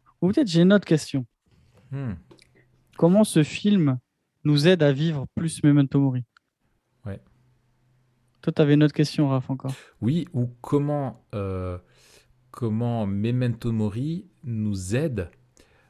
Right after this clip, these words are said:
Speaker 2: euh, à ne pas tomber dans le syndrome de Cassandre nous-mêmes, en disant, bah, on, on annonce un message qui n'est pas cru et qui est rejeté. Et, euh, tu vois, ce côté pessimiste de la vie de la foi et de l'annonce de l'évangile.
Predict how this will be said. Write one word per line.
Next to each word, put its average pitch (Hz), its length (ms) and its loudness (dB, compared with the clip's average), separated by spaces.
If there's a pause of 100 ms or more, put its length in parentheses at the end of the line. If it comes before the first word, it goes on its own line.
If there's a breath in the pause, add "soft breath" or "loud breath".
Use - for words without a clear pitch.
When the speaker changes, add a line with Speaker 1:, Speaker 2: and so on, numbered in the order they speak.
(120)
Speaker 2:
euh, 90 460 -6 (240)
à 104 140 -8
ne 104 140 -4
pas 127 240 -6
tomber 123 760 -4 (680)
dans 101 340 -4
le 98 180 -2
syndrome 107 460 -2
de 98 80 -4
Cassandre 104 500 -6
nous-mêmes, 104 440 -4 (960)
en 101 100 -8
disant, 101 360 -4
bah, 95 440 -6
on, 98 240 -10
on 98 180 -8
annonce 113 400 -4
un 98 180 -6
message 110 500 -6
qui - 140 -16
n'est 95 120 -8
pas 104 140 -6
cru 120 300 -6
et 107 100 -4
qui - 180 -12
est - 20 -6
rejeté. 101 600 -6 (600 soft breath)
Et, 92 220 -6
euh, 87 380 -4
tu - 80 -16
vois, 110 80 -6
ce - 80 -12
côté 101 260 -4
pessimiste 117 840 -6
de 90 500 -6
la 90 140 -4
vie 95 140 -8
de 101 100 -6
la 98 80 -2
foi 113 380 -6
et - 20 -4
de 92 80 -8
l'annonce 95 340 -4
de 92 80 -6
l'évangile. 92 520 -8